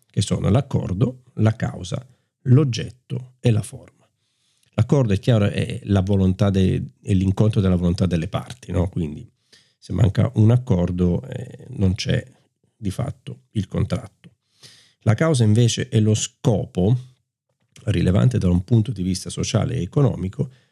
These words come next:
che le parti attraverso il contratto intendono soddisfare.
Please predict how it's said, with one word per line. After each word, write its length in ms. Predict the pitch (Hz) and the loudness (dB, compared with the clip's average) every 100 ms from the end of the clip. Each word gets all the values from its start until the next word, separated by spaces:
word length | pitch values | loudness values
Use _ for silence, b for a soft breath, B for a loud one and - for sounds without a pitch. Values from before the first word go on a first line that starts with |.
| b _ | b _
che 260 | 139 123 | 2 2
le 320 | 120 117 156 165 | 4 4 6 2
parti 720 | - 78 - - - 101 123 - _ _ - | -2 -4 -6 -12 -6 0 0 0 _ _ -18
attraverso 560 | 127 107 98 98 - | -6 0 2 2 -2
il 100 | 107 | -6
contratto 560 | - 151 131 - - 139 | 2 2 2 -2 0 2
intendono 400 | 127 110 90 92 | 2 2 2 0
soddisfare. 760 | - - - - - - - | 0 -4 -6 -6 -6 -8 -12